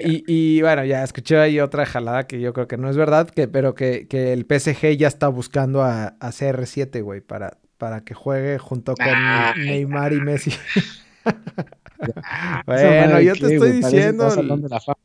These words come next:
Speaker 1: Parece más que equipo va a aparecer Salón de la Fama
Speaker 2: Es
Speaker 1: ya,
Speaker 2: el
Speaker 1: güey.
Speaker 2: equipo de,
Speaker 1: ¿No?
Speaker 2: del,
Speaker 1: Parece
Speaker 2: de fifa, güey,
Speaker 1: de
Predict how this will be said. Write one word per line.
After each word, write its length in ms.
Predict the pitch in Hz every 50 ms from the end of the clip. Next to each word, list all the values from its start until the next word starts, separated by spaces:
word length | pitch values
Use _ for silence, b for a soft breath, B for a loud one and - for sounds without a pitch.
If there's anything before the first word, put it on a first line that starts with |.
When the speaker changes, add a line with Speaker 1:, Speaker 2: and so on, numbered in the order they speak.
| B B B B B - _ _ -
Speaker 1:
Parece 360 | 165 170 185 214 220 254 240
más 180 | 214 214 208 -
que 40 | -
equipo 240 | _ - 190 190 196
va 60 | 185 175
a 20 |
aparecer 380 | 170 160 180 156 160 147 160 151
Salón 260 | 180 160 151 151 160
de 80 | 156 151
la 120 | 127 117 -
Fama 340 | - 135 143 139 143 135
Speaker 2:
Es 100 | 165 160
Speaker 1:
ya, 100 | 151 196
Speaker 2:
el 20 | 196
Speaker 1:
güey. 120 | 185 156 -
Speaker 2:
equipo 340 | - 165 - 190 190 175
de, 340 | 160 139 127 113 110 113 - -
Speaker 1:
¿No? 220 | 143 151 180 - -
Speaker 2:
del, 80 | 139 131
Speaker 1:
Parece 300 | 135 131 127 127 127 123 123
Speaker 2:
de 880 | 127 131 131 139 139 143 139 135 135 135 131 131 127 127 127 127 123 -
fifa, 360 | - 165 143 - 170 160 156
güey, 240 | 151 156 165 196 -
Speaker 1:
de 100 | -